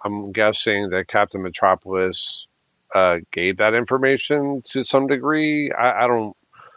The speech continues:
really know. I, I felt like this was, okay, the purpose of this was to give us what society or what the legend was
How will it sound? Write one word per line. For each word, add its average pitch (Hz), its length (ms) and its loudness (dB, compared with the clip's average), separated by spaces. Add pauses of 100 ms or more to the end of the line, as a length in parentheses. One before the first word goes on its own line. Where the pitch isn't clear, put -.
(380)
really 110 260 4
know. 92 360 4
I, 98 180 2 (200)
I 127 120 2
felt 156 380 -2
like 135 320 2
this 127 340 0
was, 113 800 2 (280)
okay, 113 280 2 (220)
the 113 100 -4
purpose 139 520 0
of 98 160 2
this 104 340 2
was 104 200 2
to 113 120 -4
give 113 220 0
us 110 480 0 (420)
what 110 320 0
society 120 840 2
or 98 100 4
what 104 160 2
the 107 120 0
legend 107 460 0
was 90 680 0